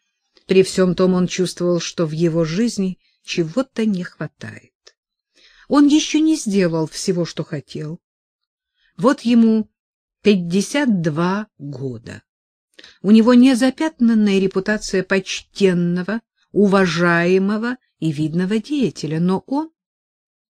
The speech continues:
одинок. Невольно он всё снова и снова думал о том, что рядом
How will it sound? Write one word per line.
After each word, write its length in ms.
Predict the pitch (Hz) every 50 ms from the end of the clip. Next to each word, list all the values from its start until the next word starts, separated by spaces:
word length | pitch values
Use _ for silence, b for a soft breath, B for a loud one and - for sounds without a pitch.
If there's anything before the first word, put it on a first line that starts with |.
| _ _ _ _ -
одинок. 800 | 147 156 - - 180 - - 120 120 _ _ _ - - _ _ _ _ _ _ _ _ _ _ _ _ _ _ _ _ _ _ _ _ _ _ _ _ _ -
Невольно 1080 | - 160 185 202 220 233 214 185 190 220 226 208 180 165 151 151 147 143 131 117 - - _ _ _ _ -
он 140 | 160 165 151
всё 180 | - - 180
снова 380 | 175 - - 220 240 254 233 226
и 60 | 220
снова 400 | 208 - - 202 208 202 196 190
думал 320 | 170 185 202 196 185 175
о 80 | 175 170
том, 240 | - - 185 190 175
что 240 | - - - 185 180
рядом 640 | 170 185 196 220 233 254 190 165 151 147 143 139